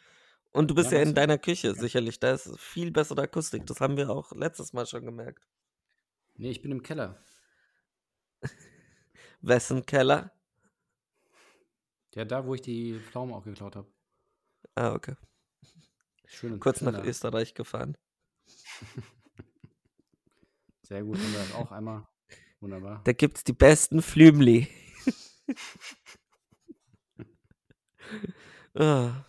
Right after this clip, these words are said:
Speaker 1: Das war ein Pflaumenwitz, das war kein Kellerwitz. <laughs> Ah,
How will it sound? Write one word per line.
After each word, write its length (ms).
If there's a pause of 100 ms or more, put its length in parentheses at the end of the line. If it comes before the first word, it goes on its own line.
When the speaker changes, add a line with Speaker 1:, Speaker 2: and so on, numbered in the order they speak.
(760)
Speaker 1:
Das 140
war 80
ein 100
Pflaumenwitz, 720
das 160
war 100
kein 260
Kellerwitz. 720
<laughs> 80 (840)
Ah, 160